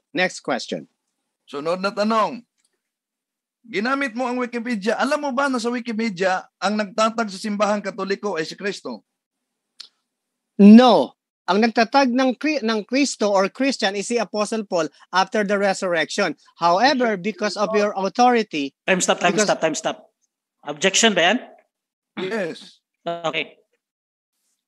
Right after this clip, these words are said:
Speaker 2: In-,
Speaker 3: Anong
Speaker 2: hindi ko
Speaker 3: objection ba?
Speaker 2: tinanong kung sino ang nagtatag sa, ah, Christianity. Ang tanong ko, batay sa Wikipedia na,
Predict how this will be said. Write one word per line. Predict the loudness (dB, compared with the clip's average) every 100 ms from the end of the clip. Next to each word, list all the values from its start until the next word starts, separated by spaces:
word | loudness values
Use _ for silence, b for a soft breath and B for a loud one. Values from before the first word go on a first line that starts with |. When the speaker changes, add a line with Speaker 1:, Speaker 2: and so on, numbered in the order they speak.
| -12
Speaker 2:
In-, | -10 -4
Speaker 3:
Anong | 2 4 4
Speaker 2:
hindi |
ko |
Speaker 3:
objection | 4 2 0 -2
ba? |
Speaker 2:
tinanong | -4 -4 -6
kung | -8 -14
sino | -10 -8 -6
ang | -6
nagtatag | -8 -8 -4 -4 -2 0 -2 -4
sa, | -10 -4 0 0 -4 -10 _ _ _ _ -2
ah, | -2
Christianity. | -2 -6 -6 -4 -4 -2 -2 -2 -2 -12 _ _ _ -2
Ang | 0
tanong | 2 2 2 0
ko, | -2
batay | 0 2 2 -2 -2
sa | -2 -4
Wikipedia | -4 -6 -4 -4 0 0
na, | 0